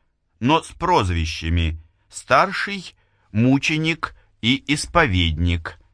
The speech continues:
Конец примечания. Однако, спустя какое-то время, внук Эдуарда Первого подарил этот сапфир своему зятю,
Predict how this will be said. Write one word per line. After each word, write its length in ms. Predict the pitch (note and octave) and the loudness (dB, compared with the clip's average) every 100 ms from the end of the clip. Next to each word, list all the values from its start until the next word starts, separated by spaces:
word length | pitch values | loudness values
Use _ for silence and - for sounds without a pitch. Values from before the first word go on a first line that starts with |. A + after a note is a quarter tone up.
| _ _ _ _ | _ _ _ _
Конец 500 | A2 F2+ F#2 C3 - | 0 2 2 0 -2
примечания. 880 | F3 F3 D#3 - D#2 D#2 D#2 E2 E2 D#2+ _ _ _ _ _ _ _ _ _ - | -4 -4 -4 -2 -2 0 0 0 0 -4 _ _ _ _ _ _ _ _ _ -2
Однако, 720 | F2+ F#2+ G#2 G2+ F#2+ F2+ E2 - _ _ | 0 2 2 2 2 0 -2 -10 _ _
спустя 400 | - A2+ G#2+ A#2 | -8 -6 -2 -2
какое-то 580 | G2 F2+ E2+ D#2 D#2 F#2 | 0 -2 -2 -2 -2 -4
время, 460 | B2 D#3 D#2+ - - _ _ _ - | -4 -2 -2 -4 -14 _ _ _ -10
внук 460 | - C3+ A3 A3 - | 0 2 2 0 -4
Эдуарда 600 | G2+ G2 F2 F2 E2 D#2 | -2 2 4 4 2 -2
Первого 640 | D#2+ D2 G1+ G1+ - - - _ _ _ _ | -4 -6 -8 -8 -10 -10 -12 _ _ _ _
подарил 520 | A#2+ A#2+ D3+ F3+ G#3 | 0 2 2 2 0
этот 320 | D#3 D3+ C3 - | 0 0 -4 -2
сапфир 640 | G#2+ E2+ - - E3 E3+ - _ _ | -4 -4 -8 -6 -6 -6 -14 _ _
своему 560 | - A2 A2 A2+ D#3 E3 | -4 0 2 2 0 -2
зятю, 560 | F#2+ C#2+ C2 B1+ A#1+ | 0 -2 -2 -12 -14